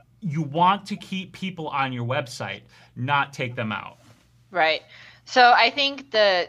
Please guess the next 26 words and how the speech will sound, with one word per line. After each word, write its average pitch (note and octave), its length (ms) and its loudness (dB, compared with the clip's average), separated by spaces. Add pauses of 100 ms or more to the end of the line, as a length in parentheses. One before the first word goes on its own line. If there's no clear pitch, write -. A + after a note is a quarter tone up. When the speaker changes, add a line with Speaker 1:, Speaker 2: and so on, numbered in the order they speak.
(160)
Speaker 2:
top A#3+ 340 4
three F#3+ 200 -4
things C#3 460 -10
that D#3+ 140 0
I G3 220 6
would G3 140 0
Speaker 1:
Mm-hmm. - 60 -14
Speaker 2:
suggest E3 440 -2
for E3 140 -4
Steve D#3+ 420 -8
is E3 280 -4
updating A3+ 580 0
the A3+ 100 4
logo, F#3 580 6 (360)
making F#3 320 0
it F#3+ 200 2
easier G#3 520 2
to G#3+ 160 -8
get F#3 180 4
into F3+ 300 -2
the E3+ 100 0
page, D#3+ 720 -2
Speaker 1:
Mm-hmm. C3 260 -2
Speaker 2:
and F3 200 0
just E3+ 180 2
simplifying E3+ 1400 2